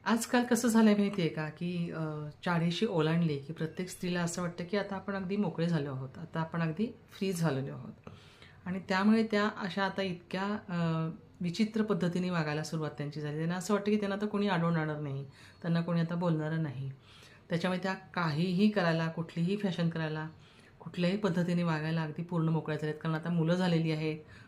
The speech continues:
मोठी हो-, झालेली आहेत मुलं, त्याच्यामुळे आता आपण कसंही वागलं तरी चालतं, असा हा एक स्त्रियांचा गैरसमज झालेला आहे. त्यांना असं वाटतं की आता आपण कुठलेही कपडे घातले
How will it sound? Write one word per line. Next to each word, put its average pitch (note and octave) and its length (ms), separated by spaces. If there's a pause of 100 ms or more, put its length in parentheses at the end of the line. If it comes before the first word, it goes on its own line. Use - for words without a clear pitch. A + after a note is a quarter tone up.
(120)
मोठी E3+ 340
हो-, D#3+ 360
झालेली D#3+ 400
आहेत C#3+ 300
मुलं, C#3 240 (1000)
त्याच्यामुळे D3+ 360
आता F3 120
आपण F#3 200
कसंही F3 360
वागलं D3 360 (500)
तरी F#3+ 180
चालतं, E3 400
असा E3+ 300
हा F#3 140
एक F#3+ 140
स्त्रियांचा E3+ 760 (1040)
गैरसमज E3+ 560
झालेला B2+ 300
आहे. C3 220 (640)
त्यांना G#3 180
असं A3+ 140
वाटतं A3 140
की A3 60
आता A3 140
आपण G#3+ 220
कुठलेही G3+ 460
कपडे G#3+ 300
घातले D#3+ 360